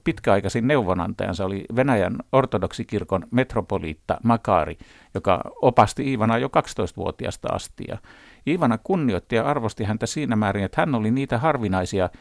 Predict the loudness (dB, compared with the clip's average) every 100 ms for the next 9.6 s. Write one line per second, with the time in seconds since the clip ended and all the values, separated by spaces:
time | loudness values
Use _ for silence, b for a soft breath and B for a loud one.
0 | b -4 0 2 2 2 2 4 2 2
1 | -2 0 0 -2 _ -4 -2 0 0 0
2 | 2 0 -2 -2 0 2 2 0 -2 -8
3 | -2 2 4 2 -2 -2 0 2 0 0
4 | -2 2 2 2 2 0 -2 -2 0 4
5 | 4 2 -2 -8 -10 -10 -12 -16 -20 b
6 | b b b b b b b 2 2 -2
7 | -10 _ _ 4 6 4 4 2 2 4
8 | 4 4 2 -2 0 4 4 2 0 2
9 | 2 2 2 2 2 0